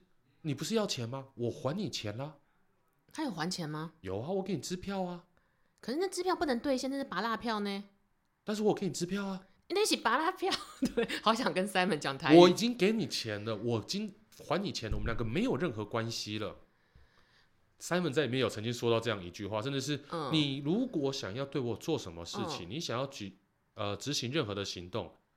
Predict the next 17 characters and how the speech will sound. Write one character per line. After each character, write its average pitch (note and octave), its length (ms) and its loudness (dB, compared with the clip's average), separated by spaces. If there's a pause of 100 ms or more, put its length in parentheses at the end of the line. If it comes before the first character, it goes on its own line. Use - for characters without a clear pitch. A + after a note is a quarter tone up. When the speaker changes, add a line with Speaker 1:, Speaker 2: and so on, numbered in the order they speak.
(200)
Speaker 1:
我 F#2+ 120 -6
必 A#2 100 -8
须 A#2+ 140 -4
告 A2 180 -2
诉 G2 180 -8
你， C#2 220 -16
每 G2 220 -6
一 B2+ 80 -8
个 B2+ 200 -4
行 F#2+ 380 -8
动 A2+ 240 -6
的， F#2 180 -6 (640)
每 G#2 220 -4
一 - 20 -6
个 B2 120 -2
行 G#2 300 -6
动 B2 320 -4